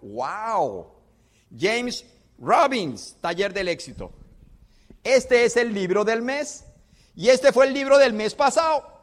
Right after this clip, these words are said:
Si usted lee todos los días, bien juicioso, el material que las personas que los están guiando les recomiendan,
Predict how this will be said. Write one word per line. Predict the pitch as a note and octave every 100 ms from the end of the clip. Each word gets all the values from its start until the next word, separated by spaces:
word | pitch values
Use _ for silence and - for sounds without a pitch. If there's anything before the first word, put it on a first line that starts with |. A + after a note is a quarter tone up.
| _ _ _ _ _ _ _ _ _ _ _
Si | - E3+
usted | E3 G#3 G3
lee | F#3 D#3+ A#2 D#2+ _ _ _ _ _ _ _ _ -
todos | A3+ G#3
los | F#3 C3+
días, | C3+ G2+ D2+ - - _ _ _ _ _
bien | C#3+ C3+ A3 A#3 A3+
juicioso, | A3+ - F#3 D3 - D#3+ C3 - F#2 _
el | D3+ D#3+
material | E3+ E3 D#3+ E3+ C#3+ G2+ _ _ _
que | - D#3
las | D3+
personas | - D#3 - A3+ B3+ B3+
que | A3
los | F#3 D#3
están | C#3+ F3 E3+
guiando | D3+ D#3 B2 G#2+ A2+
les | B2+
recomiendan, | C3 C3 C3 G3+ A3 D3+ F#2+